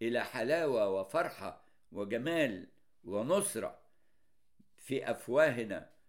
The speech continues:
وفي حياتنا. وأيضًا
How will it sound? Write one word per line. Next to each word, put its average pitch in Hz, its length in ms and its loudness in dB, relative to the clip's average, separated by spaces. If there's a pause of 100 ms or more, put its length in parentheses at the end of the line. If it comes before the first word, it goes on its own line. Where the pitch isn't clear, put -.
(200)
وفي 120 640 -4 (240)
حياتنا. 113 880 0 (420)
وأيضًا 147 600 2